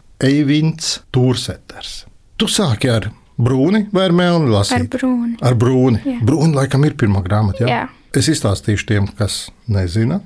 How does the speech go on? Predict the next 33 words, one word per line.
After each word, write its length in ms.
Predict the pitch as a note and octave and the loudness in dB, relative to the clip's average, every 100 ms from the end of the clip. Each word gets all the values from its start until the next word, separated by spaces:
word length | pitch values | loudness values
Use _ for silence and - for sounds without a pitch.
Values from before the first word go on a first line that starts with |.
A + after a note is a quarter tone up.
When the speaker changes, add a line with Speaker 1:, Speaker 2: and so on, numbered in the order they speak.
| - | -6
Speaker 1:
kas 220 | F3+ F3 | -4 -2
tās 260 | G3+ F#3+ G#3 | 0 0 -2
ir 80 | G3 | -4
par 140 | F#3+ E3 | -2 0
grāmatām. 640 | F3 F3 E3+ - D#3 C#3+ - - _ _ | 0 0 0 -2 -2 -4 -8 -18 _ _
Uz 160 | - A#2 - - | -4 -4 -4 -4
vāka 300 | E3+ E3 B2+ | -2 -2 -2
ir 80 | |
rakstīts 260 | B2+ - - | -2 -4 -4
tā: 140 | - - - | -6 -8 -8
"Pa 140 | - B2 | -2 0
dienu 380 | C#3+ E3 A2+ - - | 2 2 0 -2 -2
rūne 400 | A#2+ B2+ C3+ A2 | 0 2 2 0
ir 160 | A2+ G#2 | 0 2
rūne, 460 | A2 A#2 B2 E3+ F#3 - - - | 2 2 2 0 -2 -12 -20 -6
bet 280 | G2+ G2+ - | -2 0 0
naktī 580 | A#2 G#2+ - - E3 E3 - - _ G#2+ | 0 0 -2 0 0 0 -8 -20 _ 0
rūne 480 | G2 A#2 C#3 D#3+ - - | 2 2 4 2 -2 0
ir 280 | A#2 B2+ B2+ - _ _ - | 0 0 -2 -12 _ _ -8
brūne. 840 | G#2 F#2 F#2+ B2+ C#3 C3+ B2+ G#2 - - _ | -4 -2 0 2 2 2 2 2 -2 -12 _
Supervaronis, 1000 | - - - F3 E3+ - G#2 G#2 F#2 F#2 - | -10 -6 -2 -2 0 0 0 0 0 -2 -2
kam 220 | G2 F#2 F2+ | -2 -2 0
ne 120 | G2+ A#2 | 0 2
no 140 | A2+ | 0
kā 280 | - B2 G#2+ - - | 0 -2 -2 -6 -6
nav 260 | G2+ G2 - - | -2 -2 -4 -8
bail." 420 | A2+ A2 A#2+ E2+ - - - - - - | -4 0 0 -2 -8 -20 -20 -20 -20 -6
Izstāstīju? 640 | A#2 - F#3+ F3 B2+ F#2 - | -4 -2 -2 -2 -2 -2 -4
Speaker 2:
Jā. 200 | B3+ A#3+ - - - - | -4 -4 -6 -18 -20 -12
Speaker 1:
Bet 220 | A#2 F#2 F#2+ | -8 -6 -4
vēl 160 | G2+ | -2
jau 100 | A2 B2 | 0 0
ir 120 | C#3 | -2